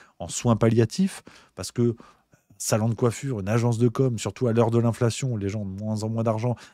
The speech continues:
Il y a beaucoup de P M E, si vous voulez, qui vont avoir plus de temps pour rembourser, mais qui n'auront pas plus de rentrée d'argent. Donc le problème va être plus lisse, mais ne sera pas indolore, ne sera pas inexistant. Donc ça va revenir au même, au même point. Et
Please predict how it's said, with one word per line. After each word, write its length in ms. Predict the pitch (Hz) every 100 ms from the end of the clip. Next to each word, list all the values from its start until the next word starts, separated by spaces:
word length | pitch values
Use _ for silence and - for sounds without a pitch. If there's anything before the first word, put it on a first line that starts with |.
| -
Il 40 |
y 40 |
a 20 | 98
beaucoup 200 | 110 143
de 60 |
P 160 | - 139
M 220 | 135 139
E, 40 |
si 160 | 127 -
vous 40 |
voulez, 200 | 104 107 107 - _
qui 80 | -
vont 140 | 107
avoir 180 | 113 113
plus 180 | - 131
de 120 | 123
temps 340 | 127 139 131 101 _
pour 160 | - 101
rembourser, 520 | 101 107 - - 107 _ _ _ _ _
mais 500 | 101 104 101 101 98
qui 120 | 98
n'auront 240 | 123 110 107
pas 140 | 113
plus 220 | - 139
de 80 | 120
rentrée 260 | 107 110 113
d'argent. 380 | 113 127 180 160
Donc 160 | 107 107
le 60 |
problème 460 | 104 - 113 123 117 - _ _
va 80 | 104
être 120 | 92
plus 220 | - 123
lisse, 400 | 139 185 - - _ _ _ _
mais 120 | -
ne 40 | 92 95 95 -
sera 280 | - - 95
pas 160 | 101
indolore, 480 | 98 107 117 170 120
ne 40 | -
sera 160 | -
pas 140 | 98 101
inexistant. 600 | 104 101 113 - 185 143 _ _ -
Donc 100 | 98
ça 120 | 104
va 80 | 98
revenir 340 | 98 104 117
au 60 | 101
même, 360 | 101 104 101 95
au 60 |
même 200 | 95 104
point. 340 | 98 110 156 190 _ _ _ _ _ _ _ _ - _ _
Et 260 | 127 123 147